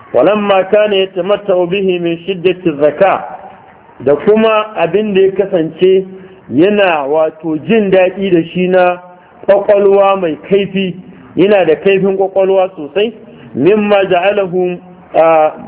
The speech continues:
mutafawwiqan ala qaranihi, wanda wannan ƙwaƙwalwar tashi ce ta sa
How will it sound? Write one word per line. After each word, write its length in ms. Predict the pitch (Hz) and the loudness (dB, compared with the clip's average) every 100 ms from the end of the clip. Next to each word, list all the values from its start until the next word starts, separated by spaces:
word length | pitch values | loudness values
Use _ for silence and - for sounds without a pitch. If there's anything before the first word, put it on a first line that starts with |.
| - - - - - | -20 -20 -20 -20 -6
mutafawwiqan 840 | 160 180 190 180 226 220 208 202 185 | -2 2 2 4 4 4 2 0 0
ala 360 | 165 180 190 165 | 0 2 0 -2
qaranihi, 560 | 160 165 180 175 123 110 - - - - | -2 -2 -2 -6 -10 -14 -18 -20 -20 -4
wanda 220 | 131 156 | 0 2
wannan 320 | 208 208 202 | 2 2 0
ƙwaƙwalwar 500 | 196 196 196 208 190 | -2 -2 -2 0 -2
tashi 280 | 190 190 - - | -2 -4 -6 -6
ce 100 | 180 | -4
ta 160 | 180 190 | -2 0
sa 280 | 220 220 | 2 2